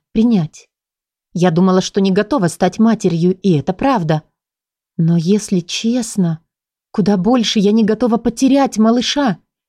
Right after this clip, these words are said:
или расстаться с крохой теперь, когда узнала о его существовании. Через час после саботажа Нейтана я более-менее успокаиваюсь и прихожу в себя. Как хорошо, что вторжение Хамдана осталось незамеченным.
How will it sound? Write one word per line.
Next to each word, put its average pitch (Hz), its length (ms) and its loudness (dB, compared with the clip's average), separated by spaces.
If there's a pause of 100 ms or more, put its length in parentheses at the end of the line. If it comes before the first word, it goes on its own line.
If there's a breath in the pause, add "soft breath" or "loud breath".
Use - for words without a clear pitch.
(220)
или 220 180 2
расстаться 220 600 -2
с - 100 -8
крохой 208 400 0
теперь, 196 720 0 (440)
когда 160 320 0
узнала 170 520 2
о 160 40 2
его 160 200 0
существовании. 170 1080 -2 (880)
Через 220 300 -4
час - 280 -6
после 175 280 -2
саботажа 175 680 0
Нейтана 196 600 0 (460)
я 285 140 0
более-менее 226 640 2
успокаиваюсь 226 920 -2
и 170 40 -6
прихожу 165 420 -2
в - 60 -8
себя. 147 440 -4 (960)
Как 208 220 -6
хорошо, 196 420 -2
что - 180 -4
вторжение 208 560 0
Хамдана 208 580 2
осталось 190 460 -2
незамеченным. 170 880 0